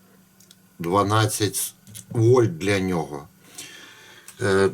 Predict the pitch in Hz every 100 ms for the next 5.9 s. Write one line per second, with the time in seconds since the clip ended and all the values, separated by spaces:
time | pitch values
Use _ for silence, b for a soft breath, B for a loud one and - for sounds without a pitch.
0 | - 98 170 180 123 131 120 147 120 143
1 | 131 117 120 113 113 156 147 127 107 104
2 | 98 113 131 147 156 143 123 98 104 127
3 | 123 123 113 104 95 110 113 113 120 107
4 | 123 113 101 92 85 85 101 107 98 95
5 | 92 110 127 120 120 107 85 80